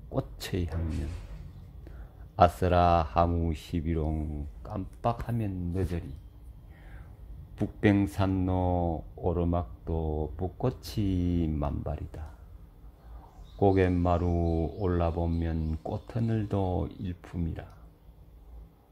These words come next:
오르막 꽃에 취해서 숨찬 줄도 몰랐네. 이십 년 전 선지자가 희사해 조성된 길.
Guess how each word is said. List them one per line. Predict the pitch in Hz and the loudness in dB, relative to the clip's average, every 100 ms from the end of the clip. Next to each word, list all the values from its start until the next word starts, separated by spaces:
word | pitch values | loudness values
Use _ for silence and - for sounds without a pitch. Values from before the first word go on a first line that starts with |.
| - - - | -20 -18 -4
오르막 | - 95 95 98 92 90 92 - - - | 6 6 6 6 4 4 0 -8 -20 -8
꽃에 | - - - - - 98 90 | -4 -4 -4 -6 0 0 -2
취해서 | - - 95 90 85 - 90 85 85 80 | -8 -6 -2 -2 -2 -2 0 0 0 -2
숨찬 | - 98 90 - 123 135 | -4 -4 -4 -2 0 2
줄도 | 127 113 101 98 90 87 | 2 0 0 -2 0 0
몰랐네. | 82 78 71 71 71 78 78 - - - - - - - - - - - - - - - - - - - - - | -2 -2 -4 -4 -6 -8 -10 -12 -16 -18 -16 -16 -16 -16 -18 -18 -18 -18 -16 -16 -12 -12 -12 -14 -16 -16 -16 -8
이십 | 85 80 - 104 | -2 -2 2 4
년 | 98 98 95 92 | 6 6 4 2
전 | 92 92 90 87 | 4 4 4 4
선지자가 | 87 - 87 85 85 90 85 82 80 80 | 2 2 2 2 2 2 2 2 2 0
희사해 | - 90 - 90 85 87 90 82 76 - | -2 -6 0 0 2 2 2 4 2 0
조성된 | - 73 - 82 80 78 78 | -2 -2 0 0 0 0 0
길. | 76 76 | -4 -8